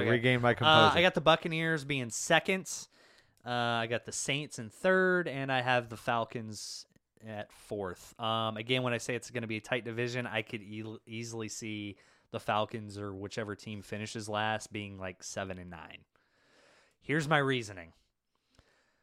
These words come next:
Speaker 1: Drew Brees definitely took a step back last year. I mean, if you watched him play, I mean, he still had a very good year, don't get me wrong, but he doesn't push the ball downfield like he used to. So I think age is starting to become a factor.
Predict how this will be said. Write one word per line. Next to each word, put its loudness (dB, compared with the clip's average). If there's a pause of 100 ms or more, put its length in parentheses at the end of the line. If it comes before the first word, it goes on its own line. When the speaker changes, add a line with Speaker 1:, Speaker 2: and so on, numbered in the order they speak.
(460)
Speaker 1:
Drew 2
Brees 4
definitely 4
took 0
a -4
step -2
back 2
last -6
year. -6 (680)
I -16
mean, -6
if -8
you -4
watched 2
him -8
play, -2
I -6
mean, -4
he -6
still 4
had 8
a 6
very 4
good 2
year, 0
don't -2
get -6
me -10
wrong, -2
but -4
he -12
doesn't -2
push -4
the -4
ball 2
downfield -4
like -4
he -8
used -8
to. 0 (480)
So 0
I -2
think -4
age 0
is -4
starting -2
to -2
become -4
a -4
factor. -2